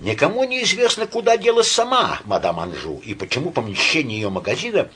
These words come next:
было использовано для целей вовсе не торговых. На левом окне была нарисована цветная дамская шляпа с золотыми словами «Шик парижен», а за стеклом правого окна большущий плакат желтого картона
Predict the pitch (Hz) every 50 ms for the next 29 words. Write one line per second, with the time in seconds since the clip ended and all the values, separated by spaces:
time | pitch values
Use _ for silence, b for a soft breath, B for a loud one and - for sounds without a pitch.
0 | B B B - 139 - 175 190 175 147 - - - 208 220 208 180 185 185 180
1 | 180 147 139 139 - - - 170 180 196 185 151 117 - 95 117 120 117 113 -
2 | - - 170 160 135 123 135 131 - - 156 160 143 - - 127 117 113 110 -
3 | - - - - - - _ - _ B B B B B B B B B B B
4 | - 82 120 185 226 233 233 226 220 202 - 190 214 208 190 190 196 202 202 190
5 | 185 170 - - 196 185 185 175 160 - - 160 160 156 156 160 156 147 131 113
6 | 131 123 117 107 - - - 101 90 - - - - - - - - - - -
7 | 123 160 - - - - 107 107 98 - 120 107 101 92 - - 107 98 101 101
8 | 98 98 95 92 - - - - 135 127 127 - - 92 85 - - - - 95
9 | 85 85 95 135 185 196 _ _ _ B B B B B B B B B B -
10 | - 85 85 - 107 101 - - - 107 104 - 185 247 262 214 107 - - _
11 | - - 117 110 90 78 73 73 69 69 - - - 73 123 - - _ _ _
12 | _ 73 - 143 131 - - 226 202 - - 170 165 - 135 123 117 - 196 208
13 | 170 90 - 165 180 175 151 156 165 156 - 185 185 165 - - - - 104 87
14 | 78 - - 58 58